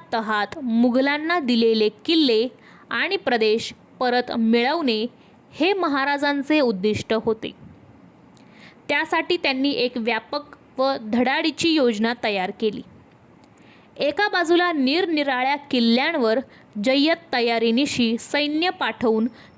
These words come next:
ते किल्ले घ्यायचे, तर दुसऱ्या बाजूला दख्खनमध्ये मुघलांच्या प्रभुत्वाखाली असलेल्या प्रदेशांवर हल्ले करून त्यांना अस्थिर ठेवायचे,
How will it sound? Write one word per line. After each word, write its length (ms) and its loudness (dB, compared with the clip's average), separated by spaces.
ते 120 0
किल्ले 420 2
घ्यायचे, 600 -2
तर 300 0
दुसऱ्या 400 0
बाजूला 540 0
दख्खनमध्ये 840 0
मुघलांच्या 840 0
प्रभुत्वाखाली 840 2
असलेल्या 680 -2
प्रदेशांवर 960 0
हल्ले 340 2
करून 360 2
त्यांना 460 -2
अस्थिर 580 2
ठेवायचे, 640 -2